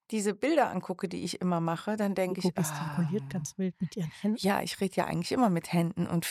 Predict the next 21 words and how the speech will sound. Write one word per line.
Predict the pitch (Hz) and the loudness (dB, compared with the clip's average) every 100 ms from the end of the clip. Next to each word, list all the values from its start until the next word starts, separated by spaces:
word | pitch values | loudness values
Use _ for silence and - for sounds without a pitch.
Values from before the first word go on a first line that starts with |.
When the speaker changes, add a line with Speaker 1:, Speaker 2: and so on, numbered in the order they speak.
| 180 | 4
Speaker 2:
Wer | 180 | 4
jetzt | 156 170 | 4 2
Speaker 1:
Füßen. | |
Speaker 2:
gerade | 170 185 247 | 2 4 2
ist? | 277 - - _ _ _ _ _ _ - - - | 2 -4 -12 _ _ _ _ _ _ -20 -20 2
Speaker 1:
Um | 214 | 4
dem | 202 208 | 6 4
ganzen | 220 240 - 226 | 4 4 4 6
Nachdruck | 226 - 208 - | 6 4 0 2
zu | 180 | 4
verleihen. | 170 175 - | 6 6 6
Übrigens, | 370 240 165 - - _ - | 8 8 6 0 -10 _ 0
Speaker 2:
Hm. | 214 _ - | 0 _ -2
Speaker 1:
apropos | 190 202 196 | 0 4 4
Nachdruck. | 185 165 - 143 - - | 4 2 0 -4 -2 0
Speaker 2:
Ja. | 180 190 240 | 2 2 -2
Speaker 1:
Ich | 220 | 2
wollte | 285 - - | 2 2 2
einmal | 208 196 | 4 4
sagen, | 175 143 139 147 - - | 2 2 -2 -6 -10 -4
Speaker 2:
Mhm. | 170 165 | 0 0